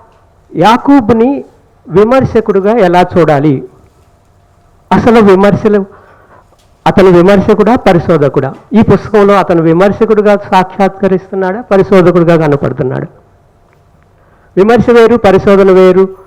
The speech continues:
అని నేను ఎప్పుడన్నా అంటే ఒప్పుకోకపోవచ్చు. ప్రతి పరిశోధన విమర్శనాత్మకంగా పరిణమించకపోవచ్చు.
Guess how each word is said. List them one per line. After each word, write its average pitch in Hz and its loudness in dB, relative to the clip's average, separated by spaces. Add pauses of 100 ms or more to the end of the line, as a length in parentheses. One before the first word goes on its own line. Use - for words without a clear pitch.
(500)
అని 175 2
నేను 175 2
ఎప్పుడన్నా 180 0
అంటే 180 0
ఒప్పుకోకపోవచ్చు. 160 -4 (1900)
ప్రతి 190 -4
పరిశోధన 226 0
విమర్శనాత్మకంగా 190 -2
పరిణమించకపోవచ్చు. 165 -4